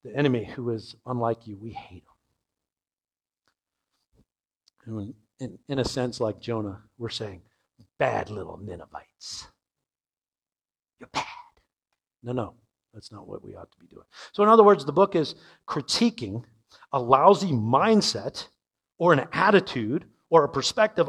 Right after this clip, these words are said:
on the part of God's people, individually and collectively. Bad attitude. An evil and angry attitude is the sign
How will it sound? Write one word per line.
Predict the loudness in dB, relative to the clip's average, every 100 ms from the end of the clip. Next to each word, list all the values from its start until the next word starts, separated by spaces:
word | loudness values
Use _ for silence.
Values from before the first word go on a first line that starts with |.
| 0
on | 0
the | 0
part | 0 -2 -2 -2
of | 0
God's | 0 0 -8
people, | -12 -2 -2 -2 -14 _ _ -2
individually | 0 2 0 2 2 0 -2 _ _ _ _ _ _ _ _ _ _ _ _ _ _ _
and | -12 -6
collectively. | -4 -4 -8 -18 _ _ _ _ _ _ _ _ _ -2
Bad | 0 0 0
attitude. | -2 -4 -6 -10 -16 _ _ _ _ _ _ _ _ _ _ _ _ -18
An | -8
evil | -2 4 4
and | 4
angry | 2 2 2 2 4
attitude | 4 4 0 -2 -4
is | -4 -8 -8
the | -10
sign | -8 -4 -2 -2 -4